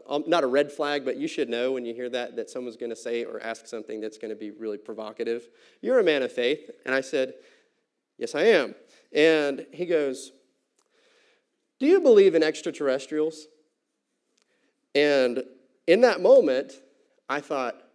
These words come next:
"I don't even remember the last time I thought about an extraterrestrial." Um, legitimate question. Um, I, I looked at him and I said, "You know, I can't say that I think about it a lot."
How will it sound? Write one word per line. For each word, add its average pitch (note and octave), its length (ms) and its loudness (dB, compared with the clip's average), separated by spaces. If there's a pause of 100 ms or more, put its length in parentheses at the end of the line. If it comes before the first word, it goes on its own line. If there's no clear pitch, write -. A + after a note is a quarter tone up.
(600)
"I C3+ 100 -6
don't E3 160 -2
even B2+ 180 -6
remember A#2+ 300 -6
the B2 60 -8
last A#2+ 280 -8
time B2 240 -14
I A#2 60 -12
thought - 260 -8
about A2+ 240 -4
an A2 100 -8
extraterrestrial." A#2 840 -8 (380)
Um, C#3+ 340 0 (540)
legitimate F3 500 2
question. A3 520 -4 (600)
Um, C#3+ 360 -6 (1500)
I, C3+ 400 -2
I B2+ 80 -6
looked E3+ 240 0
at G3 80 -2
him F#3 100 -4
and C#3+ 80 -4
I B2+ 60 -8
said, A#2 260 -8
"You A#2+ 100 -8
know, D3+ 360 -6 (840)
I A2 100 -20
can't E3 340 -8
say E3 240 -6
that D#3 120 -4
I C3 100 -6
think C#3 260 -12
about C3 260 -8
it B2+ 100 -8
a B2+ 40 -8
lot." G#2+ 340 -12